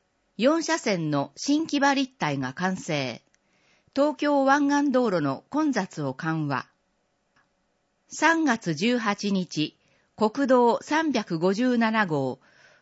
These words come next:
東京湾岸道路の新木場交差点と夢の島交差点を合わせて立体化する延長二点三キロメートルの新木場立体上下線が完成しました。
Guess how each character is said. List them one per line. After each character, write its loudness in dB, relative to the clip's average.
東 2
京 4
湾 4
岸 2
道 4
路 2
の -2
新 0
木 -2
場 0
交 0
差 -2
点 0
と -4
夢 4
の 2
島 0
交 0
差 -2
点 0
を 2
合 2
わ 2
せ -6
て -4
立 -4
体 -4
化 -2
す -6
る -4
延 2
長 2
二 0
点 -2
三 -2
キ -6
ロ 2
メ 0
ー -4
ト -2
ル 0
の -2
新 -2
木 -4
場 2
立 -4
体 -4
上 2
下 0
線 -2
が 0
完 -2
成 -2
し -6
ま -4
し -14
た。 -4